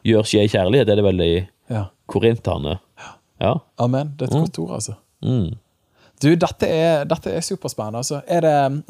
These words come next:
Speaker 2: vi skal snart gå inn for landing her, men er det noe som ligger på ditt hjerte, eh, for tiden, og som brenner veldig? Er det noe som opptar deg på en spesiell måte?
Speaker 1: Mm.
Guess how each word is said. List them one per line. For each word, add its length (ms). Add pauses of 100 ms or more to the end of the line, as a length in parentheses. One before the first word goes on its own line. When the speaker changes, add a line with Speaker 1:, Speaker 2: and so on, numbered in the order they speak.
Speaker 2:
vi 80
skal 140
snart 200
gå 80
inn 80
for 100
landing 240
her, 100
men 140
er 120
det 60
noe 140
som 160 (600)
ligger 460
på 120
ditt 220
hjerte, 540 (260)
eh, 360 (540)
for 160
tiden, 400 (100)
og 100
som 140
brenner 380
veldig? 300 (500)
Er 80
det 100
noe 140
som 140
opptar 420 (260)
deg 220
på 80
en 80
spesiell 300
måte? 280 (340)
Speaker 1:
Mm. 360